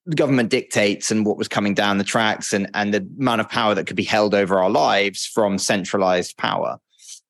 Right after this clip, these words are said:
And that's when the same noises that were coming out about that were coming out about anti-meat.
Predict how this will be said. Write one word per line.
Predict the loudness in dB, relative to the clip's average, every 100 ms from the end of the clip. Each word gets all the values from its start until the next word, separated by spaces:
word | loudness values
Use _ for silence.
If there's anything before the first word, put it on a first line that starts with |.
| _ -2
And | 2 2 2 2
that's | 0 0 0 0
when | 2 2 2 -2 -6 _
the | -2
same | 0 0 2 4
noises | 4 4 4 4 2 2
that | 0
were | -2
coming | -2 0 0
out | 0
about | 0 0
that | 0 0
were | 0
coming | 0 0 0
out | 0
about | 0 0 -2
anti-meat. | -2 -2 -2 0 0 -4